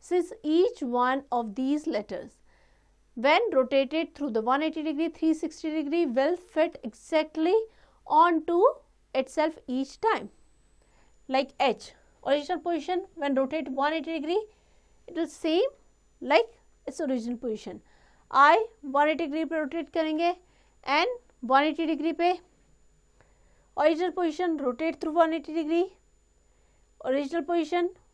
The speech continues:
वन एटी डिग्री पे रोटेट करेंगे तो सेम पोजीशन, वन एटी डिग्री मीन्स ऐसे कर दिया तो सेम अपने ओरिजिनल पोजीशन पे आ जाएगा। ये एरो जो है वो यहाँ पे चला गया। So एरो से आप आइडेंटिफाई कर सकते हैं कि how its position is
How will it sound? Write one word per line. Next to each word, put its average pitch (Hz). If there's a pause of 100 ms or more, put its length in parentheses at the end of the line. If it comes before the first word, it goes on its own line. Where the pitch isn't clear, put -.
(260)
वन 302
एटी 330
डिग्री 302
पे 339
रोटेट 302
करेंगे 320 (100)
तो 349
सेम 359
पोजीशन, 233
वन 294
एटी 349
डिग्री 349
मीन्स 523 (880)
ऐसे 294
कर 233
दिया 190 (260)
तो 370
सेम 349
अपने 311
ओरिजिनल 240
पोजीशन 233
पे 202
आ 196
जाएगा। 185 (400)
ये 294 (160)
एरो 349
जो 339
है 370
वो 359
यहाँ 302
पे 247
चला 214
गया। 196 (1700)
So 370 (680)
एरो 302
से 453
आप 339
आइडेंटिफाई 311
कर 302
सकते 311
हैं 320
कि 359 (160)
how 302
its -
position 294
is 302